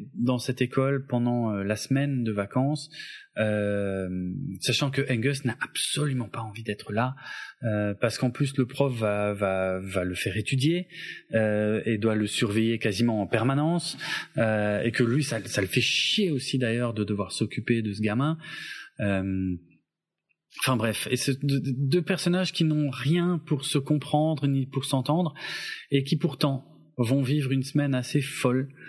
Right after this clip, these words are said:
assez géniale, mais tout en étant un, quand même un film un peu dramatique, hein.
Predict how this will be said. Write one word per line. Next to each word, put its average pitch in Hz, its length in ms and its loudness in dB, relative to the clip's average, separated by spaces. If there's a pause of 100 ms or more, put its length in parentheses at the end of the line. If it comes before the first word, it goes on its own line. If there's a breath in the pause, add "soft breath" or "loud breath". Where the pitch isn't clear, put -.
(240 loud breath)
assez 110 260 2
géniale, 131 560 0 (360 loud breath)
mais 160 300 4
tout - 220 0
en 180 140 4
étant 175 320 2
un, 160 80 0
quand 165 100 0
même 165 120 4
un 160 80 2
film 156 240 2
un 143 80 0
peu 143 100 2
dramatique, 135 540 0
hein. 90 100 -4